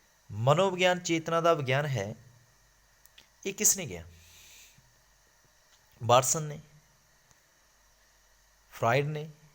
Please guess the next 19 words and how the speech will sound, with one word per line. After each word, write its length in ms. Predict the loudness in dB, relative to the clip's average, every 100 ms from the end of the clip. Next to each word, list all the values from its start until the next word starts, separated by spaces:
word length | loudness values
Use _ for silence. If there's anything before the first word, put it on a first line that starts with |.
| _
ਸਕਿਨਰ 460 | -2 -2 -2 -4 -2
ਨੇ, 140 | -4
ਜੇਮਸ 360 | -4 -6 -8 -10
ਨੇ। 60 | -12 -20 _ _ _ _ _ -20 -20 _
ਤਾਂ 140 | -2 -2
ਇਹਦਾ 280 | 0 0
ਜਿਹੜਾ 260 | 2 2 0 -2
ਆਨਸਰ 280 | -4 -4 -4
ਹੈਗਾ 180 | -2
ਹੈ 240 | -2 -4 -10 -18 _ _ _ _ _ _ _ _ _ _ _ _ -20 -18
ਜੇਮਸ। 640 | -8 -2 0 0 -4 -6 -8 _ -20 -20 -20 -20 _ _ _ _ _ _ _ _ _ _ _ -20 -10
ਸਹੀ 420 | -6 -2 -2 -2
ਜਿਹੜਾ 180 | 0 -2
ਕਰੈਕਟ 300 | -2 -6 -4
ਆਨਸਰ 220 | -4 -4
ਹੈ, 60 | -6
ਜੇਮਸ। 500 | -6 -6 -8 -10 -12 _ _ -18 -4
ਨੈਕਸਟ 280 | -2 -2 -4
ਹੈ, 160 | -8